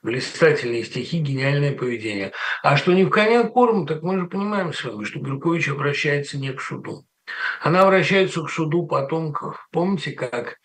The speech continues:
говорит Кулигин, э, у Островского? «Она теперь на суде, который милосерднее ваш».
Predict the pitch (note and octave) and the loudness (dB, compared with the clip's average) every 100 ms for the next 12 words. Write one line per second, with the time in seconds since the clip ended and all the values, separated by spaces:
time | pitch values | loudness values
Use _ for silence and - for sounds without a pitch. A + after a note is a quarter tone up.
0 | - - _ - A2 B2+ B2+ B2+ - - | -20 -20 _ -10 -2 0 0 -4 -6 -12
1 | - C3+ B2 A2+ A2+ G#2+ G#2+ A#2+ _ - | -6 -6 -6 -6 -8 -8 -14 -20 _ -10
2 | G#2 G#2+ A#2 A2 A2 - A2+ - A#2 - | -8 -6 -4 -4 -4 -4 -6 -6 -6 -6
3 | F#2 - _ _ _ - C#3+ F#3+ F#3+ D3+ | -8 -12 _ _ _ -4 0 0 0 -2
4 | D3 D3 C3+ B2+ - A#2+ C3+ - B2+ - | -2 -2 -2 -6 -6 -4 -4 -4 -6 -4
5 | B2 A#2+ B2 B2 A#2+ - D3+ G3 F#3+ B2 | -6 -4 -2 -2 -2 -6 -6 -6 -4 -4
6 | - - - | -2 -2 -4